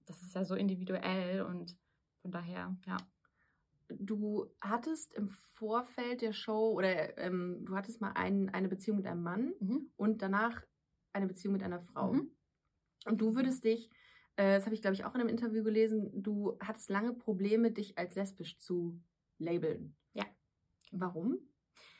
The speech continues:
Speaker 1: Mm, also erstmal hab ich tatsächlich immer gesagt und auch eigentlich für mich gedacht,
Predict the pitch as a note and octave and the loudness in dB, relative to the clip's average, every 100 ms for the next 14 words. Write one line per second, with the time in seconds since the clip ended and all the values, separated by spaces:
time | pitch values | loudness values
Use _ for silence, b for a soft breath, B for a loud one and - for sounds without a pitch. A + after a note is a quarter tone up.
0 | b b b - A3+ A#3 A#3 A#3 A#3 A#3 | b b b 0 4 4 4 4 4 2
1 | A#3 A3+ A3+ - _ _ _ _ _ A3 | 2 0 -4 -12 _ _ _ _ _ 0
2 | G#3 G#3 A#3 C#4 B3+ B3+ C4 C4+ C#4+ D4 | 2 4 4 2 0 0 0 0 -2 -4
3 | - A3 A3 - G#3 G3+ G#3+ G#3 G#3+ G#3+ | -4 -6 -6 -6 -2 0 -2 -6 -4 0
4 | G#3 G#3 G#3 G#3 F#3+ F#3 F#3 F#3+ A3+ A#3+ | 0 0 0 -2 -4 -4 2 4 4 2
5 | G3 F#3+ F#3+ - - F#3+ G3+ G3+ G3+ G#3 | -2 -2 -2 -8 -6 -2 -2 0 -2 -2
6 | G3 F#3+ A3 - - | 2 4 4 2 -18